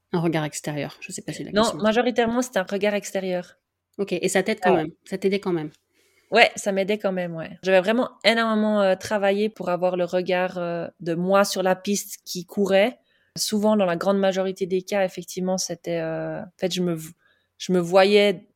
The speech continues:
Speaker 2: j'avais une vue plongeante du stade, mais il y avait que moi, en fait, qui courait. Mais je le, me voyais depuis, euh, depuis en haut, ouais.
Speaker 1: Intéressant. En gagnant les Europes de Berlin, t'es devenue la première Suissesse championne d'Europe.
Speaker 2: Ouais.
Speaker 1: En athlée, je suppose que c'est en athlée.
Speaker 2: Ouais,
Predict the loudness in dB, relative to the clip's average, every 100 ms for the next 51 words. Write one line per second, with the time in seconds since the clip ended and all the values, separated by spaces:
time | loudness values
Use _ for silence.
0 | _ _ _ -4 0 0 0 -2 -4 -2
1 | 0 2 2 0 0 -8 -10 -8 -4 0
2 | 0 0 4 6 6 4 4 4 2 0
3 | -4 -4 -10 -8 -4 -6 -8 _ _ _
4 | -2 0 0 0 0 0 2 4 4 2
5 | -2 -6 -4 -4 -4 -8 -6 -6 -6 -8
6 | -10 -16 _ _ _ _ _ -16 -10 -8
7 | -8 -6 -8 _ _ _ _ _ -2 2
8 | 4 4 4 4 4 4 2 2 0 2
9 | 0 2 0 0 0 0 2 4 2 2
10 | 2 2 0 -2 -2 -4 -2 -2 2 2
11 | 2 -2 -4 -16 _ _ _ _ _ -8
12 | -8 _ _ _ _ _ 0 4 4 0
13 | -4 -4 -8 -8 -8 -10 -8 -8 -6 -6
14 | -8 -10 -12 _ -10